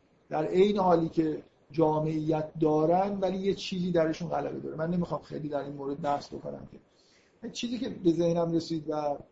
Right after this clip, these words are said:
بارها مثلاً همجوری می‌تونستم توی جلساتی اشاره‌ای بهش بکنم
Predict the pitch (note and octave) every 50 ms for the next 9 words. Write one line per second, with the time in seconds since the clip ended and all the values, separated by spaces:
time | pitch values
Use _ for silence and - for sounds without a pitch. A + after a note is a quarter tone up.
0 | _ _ _ _ _ - - C#3 C#3 C#3+ C#3+ C#3 D3 D#3+ D#3+ D#3+ C#3+ C3 C#3 C3+
1 | C#3 C3+ C3 C3 C3 C3+ C3+ C#3 C#3 C3+ D#3+ E3+ - _ _ _ _ _ _ _
2 | _ _ _ _ _ _ - - - - - - D3+ D#3 E3+ E3 F3 E3 D3+ C#3+
3 | - D3+ C#3+ C#3 - C#3+ C#3+ C#3+ C#3 C3+ C3+ - C#3+ C3+ D3 - C3+ C3+ - C#3+
4 | C3 C3+ C#3+ C#3+ C#3+ D3 C#3 C#3 - C#3+ C#3 C#3 C#3+ C#3+ D3 C#3+